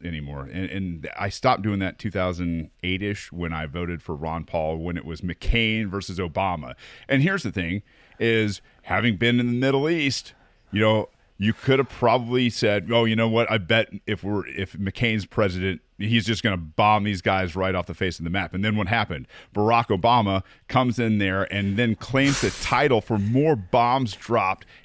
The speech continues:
than anybody ever. It was like every thirty seconds he was dropping a bomb. And it's just like, "I, I don't know." So my conscience in terms of, like, writing in Ron Paul in two thousand eight, like, that was my guy. And I left that booth and I was just like,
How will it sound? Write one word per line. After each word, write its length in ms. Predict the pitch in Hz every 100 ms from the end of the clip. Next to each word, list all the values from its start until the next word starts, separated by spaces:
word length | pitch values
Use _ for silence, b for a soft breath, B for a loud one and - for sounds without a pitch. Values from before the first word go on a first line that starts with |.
| _ -
than 260 | 113 113 - _ 170
anybody 640 | 180 170 123 127 131 - 135
ever. 260 | 151 110
It 60 | 110
was 140 | 120
like 180 | 131 - -
every 260 | 156 180
thirty 300 | 156 - 180
seconds 380 | 147 - 175 139
he 80 | 143
was 120 | 120
dropping 460 | - 127 131 127 -
a 100 | 101
bomb. 640 | 85 - 139 151 78 69 B B B
And 100 | 123
it's 140 | 120 90
just 20 |
like, 140 | 73 87
"I, 180 | 117 143 113
I 80 | 139
don't 100 | 165
know." 180 | 113 b b -
So 200 | 120 104
my 240 | 104 143
conscience 500 | - 139 151 120 107
in 80 | 104
terms 320 | - 123 107
of, 200 | 101 85
like, 160 | 90 85
writing 300 | 104 120 123
in 160 | 113
Ron 240 | 104 110 104
Paul 400 | - 117 107 90
in 80 | 85
two 180 | 123
thousand 420 | 113 107 107 95 98
eight, 260 | 104 87 -
like, 200 | 76 -
that 100 | 113
was 180 | 110
my 140 | 113 104
guy. 280 | 107 107 92
And 140 | 90
I 100 | 92
left 360 | 104 127 180 -
that 220 | 113 -
booth 240 | 139 131
and 80 | -
I 20 |
was 120 | 95 113
just 200 | 107 95
like, 220 | 87